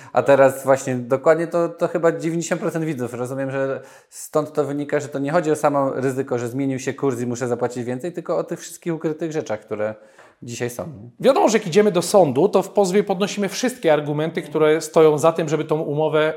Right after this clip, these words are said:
Speaker 2: unieważnić, mówiąc kolokwialnie. Więc argument o przerzuceniu całego ryzyka na klienta też oczywiście się pojawia, ale on nie jest kluczowy.
Speaker 1: Mhm.
Speaker 2: On nie jest kluczowy. Mówiąc tak par-, e, tak,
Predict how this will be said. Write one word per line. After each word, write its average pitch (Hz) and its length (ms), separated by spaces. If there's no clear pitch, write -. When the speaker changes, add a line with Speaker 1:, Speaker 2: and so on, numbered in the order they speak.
Speaker 2:
unieważnić, 143 600
mówiąc 127 280
kolokwialnie. 92 640
Więc 156 240
argument 180 560
o 151 220
przerzuceniu 185 560
całego 180 380
ryzyka 175 380
na 151 100
klienta 156 340
też 480 200
oczywiście 156 380
się 143 120
pojawia, 107 400
ale 107 240
on 113 160
nie 127 160
jest 131 200
kluczowy. 113 400
Speaker 1:
Mhm. 117 300
Speaker 2:
On 135 160
nie 151 80
jest 147 160
kluczowy. 143 440
Mówiąc 220 480
tak - 320
par-, 165 160
e, 160 300
tak, 147 460